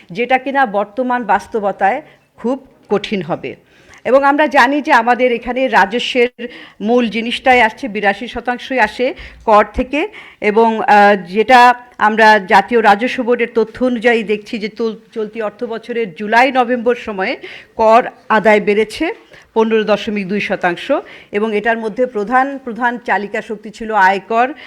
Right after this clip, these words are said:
স্থানীয় পর্যায়ে ভ্যাট, মূল্য সংযোজন কর এবং সম্পূরক শুল্ক আদায়। আর আরেকটা বিষয় হচ্ছে যে এখানে, আহ, সংশোধিত যে বাজেটটা করা হয়েছে সরকার, সেই সংশোধিত বাজেটে এনবিআর এর রাজস্ব লক্ষ্যমাত্রাটা দেখতে পাচ্ছেন যে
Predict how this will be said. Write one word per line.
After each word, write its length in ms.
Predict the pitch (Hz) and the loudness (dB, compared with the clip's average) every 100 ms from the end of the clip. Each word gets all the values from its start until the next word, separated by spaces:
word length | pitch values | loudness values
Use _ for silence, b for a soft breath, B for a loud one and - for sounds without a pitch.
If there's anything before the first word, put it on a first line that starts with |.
| B B | B B
স্থানীয় 420 | _ 208 214 226 | _ -4 -2 -6
পর্যায়ে 520 | 220 220 202 220 220 202 | -4 -4 -2 -2 -2 -4
ভ্যাট, 520 | 156 190 240 277 - 202 | 0 2 2 0 -10 -8
মূল্য 280 | 202 208 | -6 -6
সংযোজন 500 | 208 220 202 220 233 | -6 -8 -6 -8 -8
কর 240 | 233 262 277 | -4 -4 -2
এবং 240 | 214 269 | -4 -8
সম্পূরক 720 | - - 214 208 226 240 285 | -12 -12 -12 -8 -4 -2 -4
শুল্ক 380 | - - 202 - | -8 -10 -8 -2
আদায়। 400 | 165 143 143 120 - b b b b b b b b - | -2 0 -2 -6 -10 b b b b b b b b 2
আর 160 | 226 | 4
আরেকটা 420 | - 233 302 359 | 6 4 2 -2
বিষয় 260 | 320 330 370 | 0 0 0
হচ্ছে 280 | 349 - 339 | -2 -2 -2
যে 160 | 311 | 0
এখানে, 320 | 269 - 311 403 | 0 0 0 -2
আহ, 380 | 415 208 226 | -4 0 0
সংশোধিত 600 | 226 254 262 - 339 359 349 | 2 0 0 0 0 0 0
যে 260 | 254 277 | 2 2
বাজেটটা 480 | 214 208 226 247 254 | 4 2 2 0 0
করা 260 | 247 226 214 | 2 2 2
হয়েছে 300 | 220 214 262 | 0 -2 -4
সরকার, 420 | 240 208 247 262 | -2 -2 2 0
সেই 240 | - 233 | 0 -8
সংশোধিত 520 | - 233 254 339 330 | -8 -12 -10 -10 -8
বাজেটে 560 | 320 226 214 233 214 175 B B B | -2 -2 -2 -6 -8 -8 B B B
এনবিআর 480 | 214 294 247 285 277 | 0 2 4 4 6
এর 120 | 285 | 6
রাজস্ব 420 | 262 226 262 - | 4 4 -2 -4
লক্ষ্যমাত্রাটা 640 | 269 254 277 262 262 262 262 | -4 -4 0 0 0 -2 -6
দেখতে 240 | 233 226 | -6 -6
পাচ্ছেন 340 | 254 247 254 | -2 -2 -2
যে 100 | 285 | -8